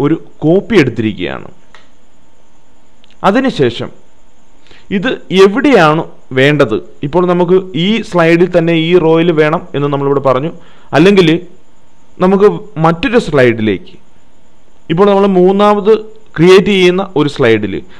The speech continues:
അല്ലെങ്കിൽ എട്ടാമത് ഒരു സ്ലൈഡിലേക്ക്, ഏത് സ്ലൈഡിലാണോ നമുക്ക് ആ കോപ്പിയെ പേസ്റ്റ് ചെയ്യേണ്ടത് അവിടെ click ചെയ്യുക.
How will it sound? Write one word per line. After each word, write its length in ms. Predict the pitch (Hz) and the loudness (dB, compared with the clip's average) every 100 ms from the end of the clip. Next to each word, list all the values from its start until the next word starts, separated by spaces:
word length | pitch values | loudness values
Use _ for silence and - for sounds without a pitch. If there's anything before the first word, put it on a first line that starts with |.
| - | 0
അല്ലെങ്കിൽ 280 | 151 196 220 214 - | 4 6 6 4 2
എട്ടാമത് 500 | 151 - 208 226 220 - - | 2 4 4 4 2 -2 0
ഒരു 100 | 165 160 | 0 2
സ്ലൈഡിലേക്ക്, 640 | 147 131 131 117 113 - 101 - - - - - - - 160 | 2 2 4 2 2 -2 -12 -14 -18 -18 -18 -18 -16 0 4
ഏത് 140 | 240 269 | 4 4
സ്ലൈഡിലാണോ 580 | 220 202 196 202 185 180 180 | 2 2 4 2 2 2 2
നമുക്ക് 300 | 170 170 185 - - - - - - - - - - - - 175 | 0 0 -2 -2 -14 -18 -18 -18 -18 -18 -18 -18 -18 -8 0 2
ആ 40 | - - - | 0 -4 -6
കോപ്പിയെ 480 | 151 170 175 202 190 - - - - - - | 0 0 2 4 4 2 -8 -18 -18 -8 4
പേസ്റ്റ് 400 | 185 226 220 233 165 | 6 6 2 2 4
ചെയ്യേണ്ടത് 400 | 127 104 - - - - - - - - - - - 131 | 4 0 -6 -10 -12 -18 -18 -18 -18 -18 -18 -18 -8 0
അവിടെ 240 | 147 180 185 185 - - - - - - - | 2 2 0 -4 -14 -18 -18 -18 -18 -14 0
click 260 | 151 156 120 | 0 2 -2
ചെയ്യുക. 280 | 110 90 | -4 -4